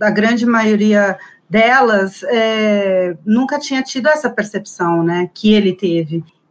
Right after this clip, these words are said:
E aquilo caiu como aquela ficha, não sei se vocês já viram aquele meme gigante, a ficha caindo assim no planeta Terra, caiu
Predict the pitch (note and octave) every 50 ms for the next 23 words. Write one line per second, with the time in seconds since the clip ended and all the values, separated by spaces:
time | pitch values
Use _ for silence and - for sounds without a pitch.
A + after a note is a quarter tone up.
0 | _ _ - G3 G3 G#3 G#3+ G#3+ G#3+ - A#3+ A#3+ C4 C#4+ D4 C#4 - B3+ B3 A#3+
1 | A#3+ B3 C4 C4+ C4+ C4 - - B3+ B3+ B3+ B3+ B3 - C4 B3 B3+ B3 - -
2 | C4 B3+ B3 - B3 A3+ A3+ G#3+ G#3+ A#3 A#3 A#3 A#3 G3+ A3 G#3+ G#3 A3 A3 G#3+
3 | G#3+ A3 G#3+ G#3+ A3 A3 A3+ G#3+ G#3 G#3 G#3 G3+ G3+ A3 G#3+ G#3 G#3 G#3 - -
4 | G#3+ G#3 A#3+ G#3+ - G#3+ G#3 G#3 G#3+ G#3 G3 F#3+ - A3+ G#3+ G#3 G#3 G#3 G#3 G#3
5 | G#3 G#3 G#3 G#3+ G#3+ A3+ A3+ A3+ A#3+ B3 B3 A#3 A3 G#3+ A#3 B3+ B3 B3